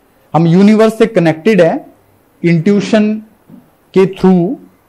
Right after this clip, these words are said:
pineal gland से। सबसे जरूरी यही है, अगर आप pineal gland अच्छे से activate कर पाते हो, तो आप universe से connected हो, universal energy से connected हो। तो इतने level तक हमको अपनी एनर्जी को उठाना है।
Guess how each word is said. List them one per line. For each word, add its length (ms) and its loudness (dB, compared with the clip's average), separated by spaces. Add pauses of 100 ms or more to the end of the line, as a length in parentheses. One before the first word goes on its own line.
(260)
pineal 300 2
gland 300 0
से। 360 -12 (1400)
सबसे 340 0
जरूरी 380 2
यही 200 0
है, 240 -4 (120)
अगर 280 2
आप 280 0
pineal 360 2
gland 360 0
अच्छे 220 0
से 140 0
activate 400 -2
कर 140 2
पाते 280 0
हो, 200 0
तो 180 -2
आप 280 0 (100)
universe 440 2
से 80 2
connected 420 -2
हो, 60 -10 (220)
universal 500 0
energy 320 -2
से 100 -4
connected 400 -6
हो। 60 -10 (960)
तो 420 0 (1300)
इतने 280 2
level 240 4
तक 180 0
हमको 260 0
अपनी 220 0
एनर्जी 380 0
को 100 0
उठाना 440 0
है। 100 -10